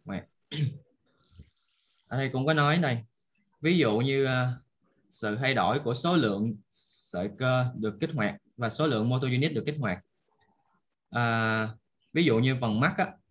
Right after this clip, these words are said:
<clears throat> ít ít sợi cơ hơn mà nhờ cùng, ví dụ cùng một đơn số lượng, ờ, tế bào thần kinh thì nó sẽ di chuyển linh hoạt và chính xác hơn so với, ờ, điều khiển một cái nhóm cơ lớn hơn với cùng số lượng tế bào thần kinh.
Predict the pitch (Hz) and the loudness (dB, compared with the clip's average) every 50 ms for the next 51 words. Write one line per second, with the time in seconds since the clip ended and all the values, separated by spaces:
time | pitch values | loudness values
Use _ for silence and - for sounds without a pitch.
0 | _ _ - - 185 156 147 - - - _ _ _ _ _ _ _ _ - - | _ _ 2 4 4 4 4 2 -4 -12 _ _ _ _ _ _ _ _ -20 -20
1 | _ _ _ - - 196 - - - _ _ _ _ _ _ _ _ _ _ - | _ _ _ 2 2 2 2 -2 -14 _ _ _ _ _ _ _ _ _ _ -2
2 | 208 196 - 120 117 117 123 143 139 135 139 139 135 135 131 123 113 113 113 113 | -2 0 0 0 0 2 2 2 0 2 0 0 0 0 2 2 2 2 2 2
3 | 117 120 113 113 110 113 - _ _ _ _ _ _ _ _ - 120 117 117 110 | 2 2 2 0 -2 -4 -8 _ _ _ _ _ _ _ _ -2 0 2 2 2
4 | 135 165 160 123 120 - 120 117 113 107 - - - 151 143 139 135 135 127 127 | 4 4 4 4 4 2 2 2 2 0 -4 -4 -2 0 2 2 2 0 0 -2
5 | - 156 170 139 104 98 101 107 117 117 117 117 120 - _ _ _ - 151 156 | -2 0 0 0 0 0 0 0 0 0 0 -2 -4 -8 _ _ _ -4 -2 0
6 | 127 110 113 107 104 - 135 131 127 120 120 110 110 117 135 147 147 143 90 92 | 0 0 0 0 0 0 0 0 0 -2 -2 -2 0 0 -2 -2 -2 -2 -2 -2
7 | 107 127 147 147 - _ _ 139 135 127 - 104 101 110 143 147 135 127 113 92 | 0 -2 -4 -6 -10 _ _ 0 0 0 2 0 2 2 2 2 2 2 2 0
8 | 87 90 - 104 - 135 147 147 147 147 151 151 147 131 123 120 127 - _ _ | 0 -2 -6 -6 -4 -2 -2 0 0 0 0 0 0 0 0 0 -2 -6 _ _
9 | _ _ _ _ _ _ _ _ _ _ - - - 139 135 135 135 123 131 139 | _ _ _ _ _ _ _ _ _ _ -8 0 2 4 6 6 4 4 4 4
10 | 147 147 170 185 185 160 131 127 123 123 120 120 110 113 110 - 107 104 131 147 | 6 6 4 4 4 6 6 4 4 2 -2 -2 -2 -2 0 0 0 0 2 2
11 | 113 104 101 - 139 147 151 147 147 165 156 139 127 120 120 123 135 156 160 156 | 0 0 0 0 0 2 4 4 4 2 2 2 2 4 4 4 2 2 2 2
12 | 131 123 120 123 - - - - - 165 151 135 - - _ _ - - - - | 0 0 -2 -4 -6 -2 2 4 4 4 4 2 -2 -8 _ _ -18 -16 -14 -12
13 | - - - - 156 156 139 113 104 101 - 143 139 117 101 101 104 104 131 139 | -10 -4 0 0 0 2 2 2 2 2 2 0 0 0 0 0 -2 -2 -2 0
14 | 127 117 110 104 104 107 110 101 104 120 117 113 - | 0 0 0 0 -2 -4 -6 -4 -2 -2 -2 -2 -4